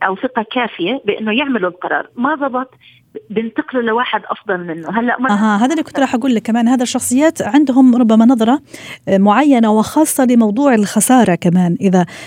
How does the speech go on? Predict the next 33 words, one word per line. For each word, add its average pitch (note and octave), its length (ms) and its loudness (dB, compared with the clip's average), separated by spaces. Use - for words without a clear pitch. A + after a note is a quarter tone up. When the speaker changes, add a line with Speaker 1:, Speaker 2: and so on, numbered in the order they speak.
Speaker 1:
بالضبط. G3 180 -6
Speaker 2:
خسر G3+ 380 -2
هالفرصة A#3+ 640 0
أو G3+ 220 0
ما G3+ 140 4
أجت G3 340 -2
على F#3 240 0
ما F#3 160 2
يشتهي، B3 560 4
مثل G3+ 200 2
ما F3+ 80 -2
بيقولوا، A#3+ 420 2
Speaker 1:
أيوة. G3 300 -4
Speaker 2:
آه، A3 160 4
راح B3 140 0
تكون E4 260 2
عنده B3+ 260 6
نظرة A#3+ 360 4
أخرى G3+ 300 0
للخسارة، A#3+ 560 0
وراح A3+ 200 2
تكون A3+ 240 -2
عنده F#3+ 300 0
انطلاق C#4 480 2
أو A#3+ 100 2
منطلق C4+ 360 2
لتجربة A3+ 720 2
أخرى A#3 320 2
ولا G#3 280 4
فرصة C4+ 360 0
أخرى G#3 200 -2
يحاول F#3 360 -4
معها. F3+ 360 -8